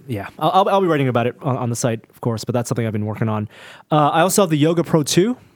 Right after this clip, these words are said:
which is Lenovo's new, um, flagship consumer laptop, like the Yoga one a lot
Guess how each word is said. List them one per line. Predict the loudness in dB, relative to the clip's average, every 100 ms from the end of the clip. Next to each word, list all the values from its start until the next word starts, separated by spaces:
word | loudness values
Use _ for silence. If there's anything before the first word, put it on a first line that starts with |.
| _ _
which | -4 -2
is | -2
Lenovo's | -2 0 0 0 0 -2 -4 -6
new, | -2 0 0 -2
um, | -2 -2 -4 -4 -6 -10 -18 -20 -20 -20 _ _
flagship | -10 -2 0 0 -2 -2
consumer | -4 -2 -2 0
laptop, | -2 0 -2 -2 -8 _ _ _ _ _ _ _ _ _ _
like | -2 0
the | 0
Yoga | 2 2 0
one | 0 0
a | 0
lot | 0 -2